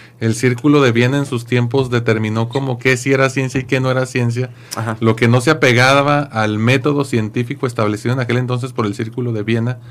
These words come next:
Speaker 1: no era ciencia, güey.
Speaker 2: Ajá.
Speaker 1: Así de simple. Está mal, no.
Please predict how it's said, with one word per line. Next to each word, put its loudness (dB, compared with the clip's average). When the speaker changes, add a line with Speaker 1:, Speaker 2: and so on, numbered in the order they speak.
Speaker 1:
no 4
era 0
ciencia, -2
güey. -8
Speaker 2:
Ajá. -10
Speaker 1:
Así -4
de 0
simple. -4
Está 2
mal, 6
no. 4